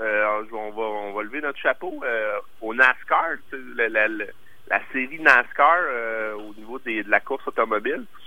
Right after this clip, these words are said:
Euh, Dieu sait qu'il y a quelques rednecks, hein,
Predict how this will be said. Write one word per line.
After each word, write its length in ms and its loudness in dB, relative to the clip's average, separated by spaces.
Euh, 680 6
Dieu 260 -6
sait 100 -8
qu'il 340 -2
y 60 0
a 60 0
quelques 340 2
rednecks, 680 2
hein, 100 -6